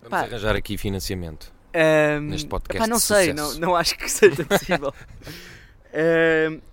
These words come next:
Speaker 2: pá, eu em dois mil e, portanto, eu, eu, a minha relação com Londres é, é muito, muito forte e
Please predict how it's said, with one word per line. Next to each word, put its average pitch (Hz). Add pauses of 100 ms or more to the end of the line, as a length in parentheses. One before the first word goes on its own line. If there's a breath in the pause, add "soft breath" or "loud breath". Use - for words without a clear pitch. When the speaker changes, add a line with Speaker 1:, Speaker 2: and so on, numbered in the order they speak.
(120)
Speaker 2:
pá, 151
eu 170
em 196
dois 180
mil 131
e, 151 (200)
portanto, 113
eu, 127
eu, 131 (460)
a -
minha 120
relação 120
com 143
Londres 123
é, 113
é -
muito, 110
muito 117
forte 160
e 117